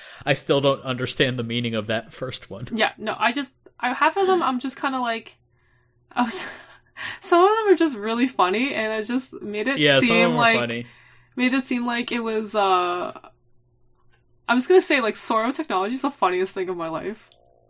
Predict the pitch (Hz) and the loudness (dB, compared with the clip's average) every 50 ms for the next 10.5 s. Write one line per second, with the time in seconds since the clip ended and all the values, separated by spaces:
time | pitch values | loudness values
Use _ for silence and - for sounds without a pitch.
0 | _ - 247 135 131 127 117 110 104 226 247 - - - - - - - - - | _ 0 2 4 4 4 2 0 0 -2 -4 -2 2 2 4 4 2 0 2 4
1 | - 226 220 208 214 220 254 247 - - 196 175 165 170 185 220 - _ - - | 4 6 4 4 2 0 -2 -4 -4 -6 -6 -6 -6 -8 -10 -12 -16 _ -20 -20
2 | - - - - - - - - _ - - 208 202 202 196 - - - - _ | -20 -20 -20 -20 -20 -20 -20 -20 _ 0 2 2 2 2 0 -2 -6 -12 -20 _
3 | _ - - 226 - 269 247 - 202 185 - _ - 202 208 254 277 302 269 240 | _ -18 -12 -6 -4 -4 -4 -6 -10 -14 -18 _ -8 0 2 4 4 4 2 2
4 | 208 185 180 180 190 - - - 254 262 262 285 262 254 277 240 - - - 262 | 2 2 2 2 -2 -4 -4 -2 -2 -2 -2 -2 -4 -4 -4 -6 -6 -4 -4 -4
5 | 262 - - 277 254 - 370 - 254 254 254 233 233 254 277 311 311 320 302 254 | -4 -2 -4 -6 -8 -8 -8 -6 -4 -4 -4 -4 -4 -2 -2 -2 -2 -4 -6 -8
6 | - - _ _ _ _ - _ - 240 240 240 - - - 185 185 - - - | -12 -18 _ _ _ _ -20 _ -4 -4 -4 -4 -2 0 2 2 2 0 -4 -8
7 | - 269 277 285 311 - - - - _ _ - - - - - _ _ _ _ | -8 -8 -8 -8 -10 -10 -12 -16 -18 _ _ -20 -20 -20 -20 -20 _ _ _ _
8 | _ - 143 139 151 151 147 139 131 127 123 - - - - 139 - 311 320 320 | _ -4 0 2 4 6 6 6 4 2 0 -2 -2 -2 -2 0 0 -2 -2 0
9 | 311 359 370 - 254 294 - 240 262 - - - - 311 320 349 370 370 - - | 0 0 2 2 2 2 2 2 -2 -6 -6 -6 -6 -6 -4 -6 -8 -8 -10 -12
10 | - - _ _ - 262 277 262 277 | -14 -16 _ _ -6 -4 -4 -6 -6